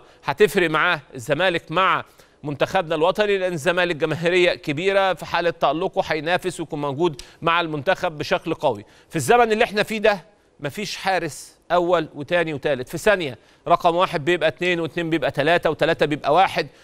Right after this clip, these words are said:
وبنشوف وشفنا في كاس الامم الافريقيه الشناوي، ابو جبل، صبحي، شفنا كل حاجه في عالم كره القدم. واعتقد الفتره اللي جايه الوضع برضو هو واضح. المباراه دي كان ابو جبل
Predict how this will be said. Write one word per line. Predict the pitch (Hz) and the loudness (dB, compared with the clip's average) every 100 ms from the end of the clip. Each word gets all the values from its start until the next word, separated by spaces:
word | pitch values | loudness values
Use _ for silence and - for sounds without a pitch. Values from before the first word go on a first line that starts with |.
| _ | _
وبنشوف | 160 165 170 - 220 170 - - _ | 0 2 2 2 2 2 -2 -16 _
وشفنا | 147 151 240 185 175 | -4 4 2 4 0
في | - | 4
كاس | 214 190 | 2 4
الامم | 190 196 | 4 4
الافريقيه | 175 165 160 - 156 120 - - - - | 2 2 0 0 0 0 -4 -14 -10 -8
الشناوي، | - 175 185 233 254 220 - | -2 2 4 4 2 0 -2
ابو | - 156 170 | 0 2 4
جبل، | 220 262 240 - - | 6 4 2 -4 -6
صبحي، | - 170 - 95 - _ _ | 0 0 -2 -18 -20 _ _
شفنا | - 247 247 240 202 - | -2 0 2 0 -2 0
كل | 220 240 226 | 4 4 2
حاجه | 190 214 214 | 0 0 -2
في | 196 165 | -2 -2
عالم | 208 202 | 0 0
كره | - 208 196 | -2 -4 -4
القدم. | 156 - 113 104 _ _ - | -8 -8 -10 -12 _ _ 0
واعتقد | 185 180 254 220 214 | 4 4 2 2 2
الفتره | 190 233 226 202 | 2 0 4 2
اللي | 196 | 2
جايه | 175 214 247 269 - _ - | 2 4 4 2 -2 _ -12
الوضع | 180 175 208 196 170 | -8 0 2 2 2
برضو | 185 190 180 202 _ _ - | 2 0 -2 -4 _ _ 4
هو | 196 190 - | 6 6 4
واضح. | 165 135 110 - - _ _ - | 2 2 0 -12 -16 _ _ -4
المباراه | 165 175 185 196 220 | 0 4 6 6 6
دي | 220 254 - _ - | 2 -6 -10 _ -2
كان | 185 160 151 | 0 0 0
ابو | 170 165 | -4 2
جبل | 196 233 262 | 4 4 2